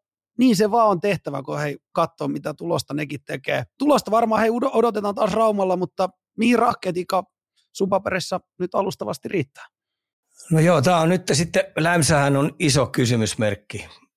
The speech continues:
Speaker 2: Iso kysymysmerkki, että se ei Jokereita aikoinaan saanut vietyä <laughs> edes pudotus-, ot-, ei tainnut ottelusarjaakaan voittaa Lukossa. Sitten se meni kuitenkin Venäjälle, mistä se sitten viimeinen tämmönen, kun median kanssa hän kans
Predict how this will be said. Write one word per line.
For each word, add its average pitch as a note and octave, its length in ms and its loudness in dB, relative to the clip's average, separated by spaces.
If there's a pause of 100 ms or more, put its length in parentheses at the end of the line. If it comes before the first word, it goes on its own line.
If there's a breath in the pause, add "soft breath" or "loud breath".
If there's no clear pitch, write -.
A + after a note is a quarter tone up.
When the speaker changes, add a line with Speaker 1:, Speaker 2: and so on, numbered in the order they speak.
(100)
Speaker 2:
Iso C3 240 0
kysymysmerkki, A2 800 -4
että A2 120 -4
se C#3+ 80 0
ei A#2+ 100 2
Jokereita A#2+ 540 0
aikoinaan A2 460 0
saanut A2 380 -2 (180)
vietyä A2+ 440 0 (320)
<laughs> - 500 0
edes C3+ 280 -4
pudotus-, C#3 280 2
ot-, - 340 -4
ei D#3+ 140 2
tainnut D#3 240 4
ottelusarjaakaan A2 840 0
voittaa G#2+ 420 -2
Lukossa. G#2+ 400 -6 (600 loud breath)
Sitten C3+ 220 0
se D3+ 60 2
meni C#3+ 200 4
kuitenkin C#3 440 2
Venäjälle, A#2 600 4
mistä C3 320 2
se A#2 120 2
sitten C3+ 320 0 (420)
viimeinen C3+ 540 4 (180)
tämmönen, A#2 340 2 (460)
kun B2+ 120 2
median C#3+ 320 4
kanssa A#2 340 0
hän A#2 160 0 (180)
kans - 400 0